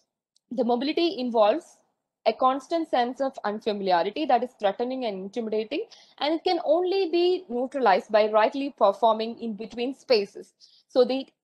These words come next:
these in between spaces or intermittent spaces can be transitional and temporary,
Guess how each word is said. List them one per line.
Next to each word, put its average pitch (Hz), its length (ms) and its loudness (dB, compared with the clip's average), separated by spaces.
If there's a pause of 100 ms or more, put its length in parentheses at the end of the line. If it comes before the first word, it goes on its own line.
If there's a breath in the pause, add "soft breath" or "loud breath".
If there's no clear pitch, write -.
these 311 280 2
in 277 140 -2
between 247 320 -8
spaces 202 260 -2
or 208 100 -2
intermittent 233 440 -6
spaces 208 400 -6
can 185 180 -2
be 190 100 -8
transitional 214 600 -4
and 247 160 -4
temporary, 233 480 -4